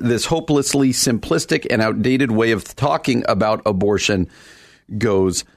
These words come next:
away." So just this concept, I, I would be interested in your thoughts, just this concept of,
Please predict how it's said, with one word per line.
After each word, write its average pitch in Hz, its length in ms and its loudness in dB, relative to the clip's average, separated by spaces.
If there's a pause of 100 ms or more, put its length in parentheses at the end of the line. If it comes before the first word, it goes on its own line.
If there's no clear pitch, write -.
(260)
away." 92 420 0
So 165 160 -2
just 247 240 0
this 160 160 0
concept, 156 480 -2
I, 131 80 0
I 131 120 0
would 123 280 -2
be 143 160 2
interested 151 320 0
in 123 140 2
your 120 160 2
thoughts, 110 360 -2
just 220 240 -2
this 139 200 0
concept 135 640 -2
of, 107 420 0